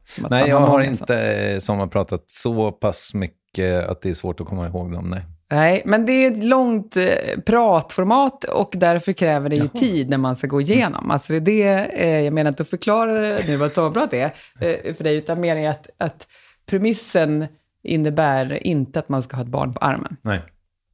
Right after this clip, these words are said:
Speaker 1: Hade vi gjort korta sketcher hade väl varit jättetacksamt att bolla det. Men inte så här, "Nu ska vi prata om min uppväxt nu på ett, eh,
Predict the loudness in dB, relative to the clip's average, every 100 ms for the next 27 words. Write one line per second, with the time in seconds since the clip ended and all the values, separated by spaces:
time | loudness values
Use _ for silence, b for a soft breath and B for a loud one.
0 | _ -6 -2 -4 -6 -4 -2 -2 -2 -2
1 | -4 -2 0 2 2 0 -4 -4 -8 -8
2 | -6 -4 -2 -2 -4 -6 -4 -2 -2 -4
3 | -4 -4 -4 -6 -8 -12 _ 0 2 0
4 | -2 -4 -2 -2 -4 -14 _ _ _ -6
5 | -2 -2 -4 -4 -2 2 0 2 0 0
6 | 0 -4 -2 -2 0 -2 -6 -4 -4 -8
7 | _ 0 2 0 -2 -4